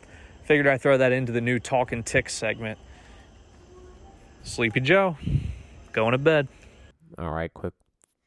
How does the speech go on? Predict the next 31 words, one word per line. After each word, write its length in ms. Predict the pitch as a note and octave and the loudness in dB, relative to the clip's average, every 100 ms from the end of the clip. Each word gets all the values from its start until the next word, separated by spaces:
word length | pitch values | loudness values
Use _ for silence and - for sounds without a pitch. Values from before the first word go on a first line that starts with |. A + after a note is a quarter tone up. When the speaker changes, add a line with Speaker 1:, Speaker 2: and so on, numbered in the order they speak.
| _ - | _ -16
Speaker 2:
quick 200 | - A#2 _ - | -8 -8 _ -6
few 200 | A2+ G#2+ | -4 -2
minute 280 | G#2 G2 - - | -4 -6 -8 -2
Talking 340 | A2 - G2 | -2 -2 -6
Ticks, 320 | - G2+ - | -2 -4 -4
and 100 | F2 | -8
then 160 | F2 E2+ | -6 -6
we'll 100 | D#2+ | -6
get 220 | E2+ - | -8 -6
back 220 | F2 E2+ | -6 -6
to 80 | - | -8
business. 400 | - F2+ - - | -4 -4 -4 -16
So, 320 | - D#2+ C2+ - _ _ _ _ _ - | -8 -6 -6 -12 _ _ _ _ _ -16
it's 220 | G2+ - | -10 -4
really 180 | B2 A2 | -2 -4
fucked 400 | - G#2+ - A2 | -2 -2 -2 -4
up 180 | F#2+ | -4
what's 160 | D#2+ - | -8 -6
happening 380 | F2+ E2 D#2+ D#2 | -4 -4 -6 -10
in 80 | D2 | -10
the 80 | |
black 320 | C#2 E2 D#2+ - | -8 -6 -6 -10
community. 560 | E2+ E2+ F2+ F#2+ A#2 | -10 -6 -6 -6 -6
They've 380 | F#2+ F#2 F#2 E2+ - - _ | -4 -4 -4 -6 -16 -20 _
been 160 | G#2+ G2 | -6 -4
a 60 | |
victim 420 | F2+ G2+ - G#2 G#2 | -4 -6 -6 -8 -8
of 120 | F#2 | -8
systematic 680 | - G2+ G#2 G2 G2 F#2+ - | -10 -10 -8 -6 -4 -6 -8
oppression 500 | - F#2+ F#2 F#2 E2+ | -4 -4 -4 -10 -12
since 640 | - F#2 F2 - - - | -12 -14 -14 -18 -20 -20